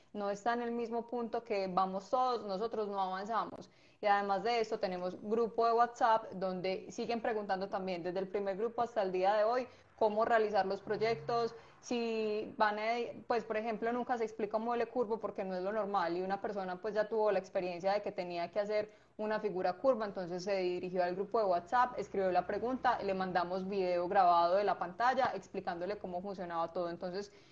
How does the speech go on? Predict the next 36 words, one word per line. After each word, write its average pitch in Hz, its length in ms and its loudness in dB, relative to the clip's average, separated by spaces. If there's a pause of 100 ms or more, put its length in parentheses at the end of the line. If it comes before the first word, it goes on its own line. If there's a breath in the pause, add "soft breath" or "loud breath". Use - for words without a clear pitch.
(160 soft breath)
no 233 260 2
es 247 140 0
un 240 100 -2
curso 233 460 2
de 214 60 2
una 196 160 -2
semana, 196 400 -2
es 180 80 -6
un 214 100 -4
curso 233 260 0
donde 220 160 -2
ustedes 190 260 0
reciben 196 400 -2
una 208 220 -4
asesoría 214 480 0
virtual, 214 680 2 (200)
pero 196 220 2
una 190 140 0
asesoría 196 460 0
personalizada 180 760 0
con 202 120 -8
cada 180 300 2
uno. 175 280 0 (300 soft breath)
Y 208 60 2
además 202 360 4
de 226 220 2
eso, 214 180 0
tienen 208 380 -2
un 233 160 -4
espacio, 220 680 2
yo 208 120 0
creo 226 220 2
que 196 180 -4
de 190 140 -4
por 180 280 -4
vida, 190 460 2